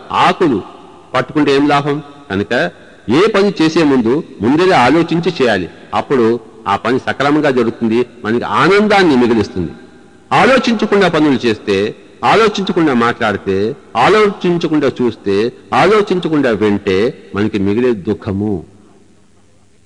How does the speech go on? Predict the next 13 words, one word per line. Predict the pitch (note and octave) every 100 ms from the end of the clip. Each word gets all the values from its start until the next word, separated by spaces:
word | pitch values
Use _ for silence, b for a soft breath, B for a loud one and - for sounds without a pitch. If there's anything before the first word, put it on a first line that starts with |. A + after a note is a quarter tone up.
| -
మాట్లాడే | - A3+ B3 A#3 A3
ప్రతి | F3+ F#3 G#3+ F3+ - - -
మాట | A#2 F3+ G#3
ముందు | E3+ C3 C3+
మనం | C3 A#2+
ఆలోచిస్తే | A2+ C#3+ D#3+ C3+ A2 G#2 G2+
ఇది | - D3
అవసరమా | C3+ C3 C3+ B2+ A#2+ D3+
లేదా? | A#2+ G#2 A2 E2 - - - - - G#2+
అప్పుడు | C3 G3+ D3 C#3 - E2
అవసరమైన | A#2 - F#3+ F#3 F#3
పని | E3+ C3+
చేస్తాము. | B2+ - A2 G#2+